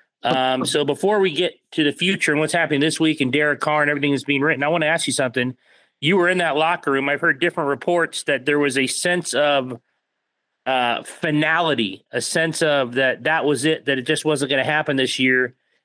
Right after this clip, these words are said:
and that it was different like any other locker room that you'd seen all year. Is that, is that true? Is that the sense you got from them, that they kind of had accepted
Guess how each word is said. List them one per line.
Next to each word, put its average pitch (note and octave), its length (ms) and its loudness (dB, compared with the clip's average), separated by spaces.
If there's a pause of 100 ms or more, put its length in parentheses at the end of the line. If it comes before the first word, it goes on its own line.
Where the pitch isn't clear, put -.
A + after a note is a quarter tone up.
(100)
and C3+ 180 2
that C#3 120 2
it C3 80 0
was C3 180 0
different D#3 380 -2
like C#3+ 180 0
any D#3 240 2
other D3 180 0
locker D3 360 0
room C3 180 0
that B2+ 140 0
you'd C3 240 0
seen D3+ 260 0
all C3 160 2
year. C3 240 4
Is B2+ 320 0
that, F#3 300 0
is D3+ 160 -2
that F#3 200 0
true? G3 220 0
Is D3 80 0
that F3+ 180 0
the E3 60 -4
sense F3+ 340 -2
you E3+ 80 0
got E3+ 240 -2
from F3 120 0
them, F#3 160 2
that D3 160 0
they C#3+ 160 2
kind D#3+ 240 -2
of C#3+ 80 0
had C#3+ 100 2
accepted D3+ 640 -2